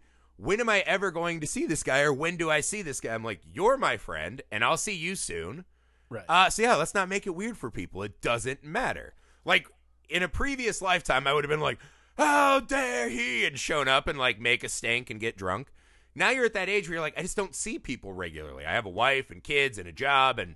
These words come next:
Speaker 1: you know, now I'm in my thirties, like, oh, shit, I gotta get stuff done now. I'm gonna die."
Speaker 2: Right.
Speaker 1: <laughs> Right?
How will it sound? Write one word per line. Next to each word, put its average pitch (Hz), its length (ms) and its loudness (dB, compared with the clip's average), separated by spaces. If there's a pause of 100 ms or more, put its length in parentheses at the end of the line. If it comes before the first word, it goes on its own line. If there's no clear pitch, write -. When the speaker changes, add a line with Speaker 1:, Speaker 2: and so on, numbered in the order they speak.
(400)
Speaker 1:
you 160 100 -2
know, 143 140 2
now 151 240 8
I'm 147 120 4
in 143 100 -2
my 135 120 4
thirties, 175 320 -2
like, 123 140 -2
oh, 90 120 -2
shit, 143 200 -4
I 127 60 -2
gotta 135 160 -4
get 104 120 -8
stuff 92 200 -8
done 120 220 -6
now. 80 160 -6
I'm 113 120 -8
gonna 98 160 -8
die." 104 340 -8 (480)
Speaker 2:
Right. 143 140 6
Speaker 1:
<laughs> - 380 0
Right? 311 120 10